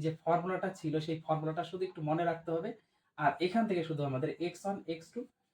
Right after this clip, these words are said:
ওয়াই ওয়ান, ওয়াই টু শুধু একটু সেপারেট করতে হবে, আর কিচ্ছু না। তাহলেই তোমাদের সলিউশনগুলো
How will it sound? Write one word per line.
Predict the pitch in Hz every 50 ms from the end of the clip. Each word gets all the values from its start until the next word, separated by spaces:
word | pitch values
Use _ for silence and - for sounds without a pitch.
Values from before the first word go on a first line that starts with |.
| _ _ _ _ _ - 139
ওয়াই | 143 143 156 165
ওয়ান, | 180 202 220 220 - - _ 135
ওয়াই | 151 143 143 147
টু | 160 156
শুধু | 165 170 175 170
একটু | - - - - -
সেপারেট | - 156 - 160 139 127 - - -
করতে | 98 - - 92
হবে, | - - - - - 165
আর | 160 156
কিচ্ছু | - - - - - 101
না। | - - - _
তাহলেই | - 165 170 170 165 156
তোমাদের | 127 120 123 127 - - - _ _ _ _ _ _ _ _ _ _ _ _ _ _ _ _ _
সলিউশনগুলো | 156 139 135 123 - 127 123 127 135 147